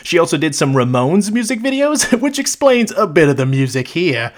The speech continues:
She did some television show episodes, uh, Pet Sematary two,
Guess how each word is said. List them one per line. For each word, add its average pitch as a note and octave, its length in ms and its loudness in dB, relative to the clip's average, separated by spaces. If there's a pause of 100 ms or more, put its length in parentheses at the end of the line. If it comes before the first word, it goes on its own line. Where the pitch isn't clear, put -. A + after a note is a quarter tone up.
(320)
She - 140 0
did D4+ 140 -2
some B3+ 140 0
television C#4+ 480 2
show A#3 240 4
episodes, G#3 800 2
uh, B2+ 220 0
Pet - 240 -4
Sematary B2+ 600 -4
two, A#3+ 480 -2